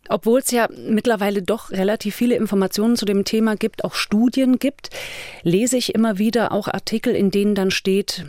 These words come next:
die Wechseljahre würden dämonisiert, als wären sie ein Horrortrip, dabei seien sie ganz normal, man könne sie auch als schöne Phase sehen. Woher kommt dieses Bestreben, das Leiden von immerhin fünfzig Prozent der Frauen in diesem Alter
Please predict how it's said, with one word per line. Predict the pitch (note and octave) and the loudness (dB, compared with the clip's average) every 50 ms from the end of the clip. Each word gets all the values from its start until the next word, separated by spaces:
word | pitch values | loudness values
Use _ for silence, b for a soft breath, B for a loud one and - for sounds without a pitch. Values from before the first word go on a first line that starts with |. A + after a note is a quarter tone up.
| D#3+ - - | -12 -4 -2
die | F#3 D#3 | 0 0
Wechseljahre | F3+ F3+ - - A3 G3 F#3 F3+ F3+ F3+ F#3 E3 D#3+ | 0 -2 -2 0 0 2 2 2 2 0 -2 -2 0
würden | F3+ F#3 F3 F3+ F3 E3+ D#3 - | -2 0 2 2 0 0 0 0
dämonisiert, | F3 E3+ E3+ E3 E3 E3 E3 E3 D3+ - F3+ F3+ G3 A#3+ C4 C4+ - - - - - - | 2 2 4 4 4 4 2 2 2 0 2 2 2 2 2 0 -2 -6 -10 -12 -12 -8
als | - - - - | -8 -6 -6 -4
wären | D#3+ D#3+ D#3+ F3+ F3 | -2 0 0 0 2
sie | F3+ E3 | 0 0
ein | - D#3 C#3 - | 0 -2 -2 0
Horrortrip, | G3+ G#3+ A#3+ C4 B3 B3 - - - - A3 A#3 - - | 0 0 2 2 0 0 0 -2 -4 -4 -4 -4 -4 -2
dabei | - E3 D#3+ D#3+ D#3+ D#3 | -2 -2 0 0 0 0
seien | D#3 D3+ D3+ D#3 D#3+ | 0 0 0 0 -2
sie | D#3+ D#3+ | -2 -2
ganz | - - C#3+ D3 - - | -2 -2 -2 -2 -2 -2
normal, | E3+ E3 E3 E3+ F3+ G3+ G#3+ A3 A#3 | 0 0 2 2 2 2 2 2 2
man | G#3+ F3 E3 D#3 | 2 0 0 -2
könne | - F3 E3 E3 E3 | -2 0 0 0 0
sie | D#3+ E3+ F#2 | 0 -2 -2
auch | C#3+ - | -2 -2
als | - - - | -4 -4 -4
schöne | - - G#3+ A#3+ C4+ C#4 D4 | -2 0 2 2 2 2 0
Phase | - - - F#3+ G3 G#3+ G#3+ - G#3+ | -2 -2 -2 -2 -2 -2 -2 -2 -2
sehen. | F3+ F3+ F#3+ G3 G3 G3+ G3+ B B B B B B B B B B B B B B B | 0 2 2 2 2 2 0 B B B B B B B B B B B B B B B
Woher | G3 G3 G3 G#3+ A#3 - | 2 2 4 4 2 2
kommt | - C#4 C4+ B3 | 0 0 0 2
dieses | B3+ B3+ - A#3 - - | 0 0 0 -2 -4 -4
Bestreben, | - G#3+ - - - - - F#3+ G#3+ A#3+ B3+ A#3+ | -4 -4 -4 -4 -4 -2 0 0 2 4 2 2
das | G#3+ G3 - - | 2 2 0 0
Leiden | F3+ D#3+ D#3 F3 A3 B3+ C4 | 0 0 2 2 2 0 -2
von | - - G3+ F#3+ | 0 0 -2 0
immerhin | - G#3 G#3 G3+ G3+ F#3+ | 2 0 2 2 2 0
fünfzig | - - G3+ G#3+ - - - F#3+ - | 2 2 0 0 0 -2 -4 -4 -4
Prozent | - - F#3 F3 - - - G#3+ A#3+ C#4+ D4+ - - - | -2 -2 -2 0 0 0 0 2 2 2 2 0 0 -2
der | E3+ D#3+ | -2 -2
Frauen | - - D#3+ E3 E3+ F3+ G3+ G#3 | -2 -2 0 0 2 2 2 2
in | F3+ F#3 | 2 0
diesem | F3+ F#3 F3 F#3 E3 | 0 0 0 0 0
Alter | - C#3 D#3 F3 G#3 - - A#3+ A#3 A3+ | 0 0 0 0 0 0 0 -2 -2 -2